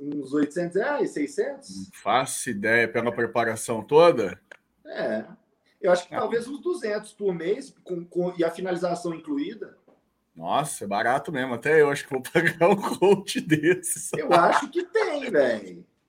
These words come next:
Speaker 2: Deve ter. Tá, mas vamos, vamos pôr trezentão, porque vai que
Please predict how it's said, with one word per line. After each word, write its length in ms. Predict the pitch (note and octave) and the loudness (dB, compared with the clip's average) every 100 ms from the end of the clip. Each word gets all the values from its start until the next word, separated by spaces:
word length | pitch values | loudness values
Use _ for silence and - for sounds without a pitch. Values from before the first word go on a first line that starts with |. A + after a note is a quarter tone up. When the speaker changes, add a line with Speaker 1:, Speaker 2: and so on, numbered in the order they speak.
| _ | _
Speaker 2:
Deve 300 | A2 A2+ D3+ | -2 0 0
ter. 260 | - C#3 B2 | 2 2 6
Tá, 160 | D#3+ | 6
mas 220 | D3+ D#3 | 8 4
vamos, 380 | D#3 D#3 A3 A#3+ | 4 4 4 6
vamos 260 | G3+ B3 G3 | 6 6 4
pôr 140 | G#3 | 4
trezentão, 880 | F#3+ F#3 E3 D3+ D3 B2 - E3+ C3+ - | 6 6 6 6 4 4 4 4 4 -2
porque 280 | C3+ B2+ D3+ | -6 -4 -2
vai 300 | - F#3+ - | 2 2 2
que 220 | - | -4